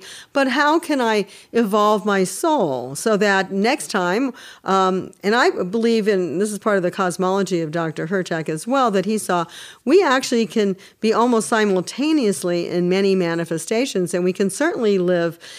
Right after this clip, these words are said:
in eight-dimensional, or we would even say twenty-four-dimensional space.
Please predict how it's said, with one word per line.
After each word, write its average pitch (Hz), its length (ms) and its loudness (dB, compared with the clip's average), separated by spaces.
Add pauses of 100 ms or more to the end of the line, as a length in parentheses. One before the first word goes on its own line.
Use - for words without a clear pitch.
(160)
in 214 320 2
eight-dimensional, 208 720 0
or 180 320 2
we 233 160 2
would 269 160 2
even 175 240 0
say 170 180 -2
twenty-four-dimensional 175 1120 -2
space. 180 640 -2